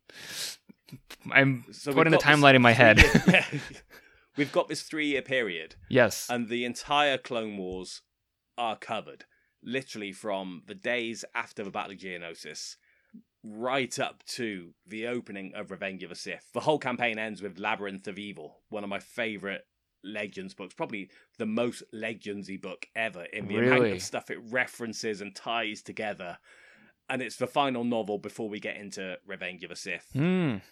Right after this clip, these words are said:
Speaker 1: okay.
Speaker 2: Literally finishes with Obi-Wan and Anakin flying into the Coruscant to rescue
Speaker 1: Oh,
Speaker 2: Palpatine.
Speaker 1: that sounds cool. Yeah.
Speaker 2: So the entire Clone Wars is mapped out,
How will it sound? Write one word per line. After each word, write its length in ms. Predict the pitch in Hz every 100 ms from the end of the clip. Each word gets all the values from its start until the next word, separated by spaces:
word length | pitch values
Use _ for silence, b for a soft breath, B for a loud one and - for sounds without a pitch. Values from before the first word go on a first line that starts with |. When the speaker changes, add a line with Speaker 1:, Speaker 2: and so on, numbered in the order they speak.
| -
Speaker 1:
okay. 360 | 127 135 160 156 -
Speaker 2:
Literally 460 | 135 135 - 117 104
finishes 720 | - 110 101 104 90 - - _ -
with 400 | 104 98 - -
Obi-Wan 460 | 117 104 101 98 92
and 200 | 90 95 -
Anakin 400 | 95 90 101 87
flying 360 | - 101 95 90
into 280 | 90 87 87
the 180 | 85 85 _ _ _ _ _
Coruscant 420 | - 92 - 85
to 60 | 90
rescue 240 | 90 -
Speaker 1:
Oh, 40 | 113 131 131 123 120
Speaker 2:
Palpatine. 40 |
Speaker 1:
that 120 | 123 147
sounds 240 | 156 143
cool. 460 | - 151 135 98 -
Yeah. 420 | - 131 131 104 92 _
Speaker 2:
So 240 | - - 127
the 160 | 120
entire 520 | 120 - - 156 139
Clone 320 | 113 127 127 104
Wars 160 | 87
is 120 | 92 90
mapped 360 | 110 - -
out, 140 | 104